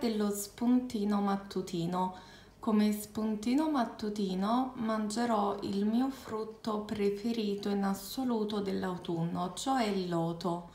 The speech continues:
Mi piace tantissimo, davvero è un dolcetto per me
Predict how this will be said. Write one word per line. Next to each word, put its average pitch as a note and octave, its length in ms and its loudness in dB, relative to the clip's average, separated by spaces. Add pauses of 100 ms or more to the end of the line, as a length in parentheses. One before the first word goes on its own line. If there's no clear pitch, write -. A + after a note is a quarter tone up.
Mi G#3 120 0
piace G3+ 380 0
tantissimo, G3 920 -4
davvero A#3+ 420 0
è B3 120 4
un A3+ 260 2
dolcetto G3+ 800 0
per F3+ 240 -2
me F3 380 -4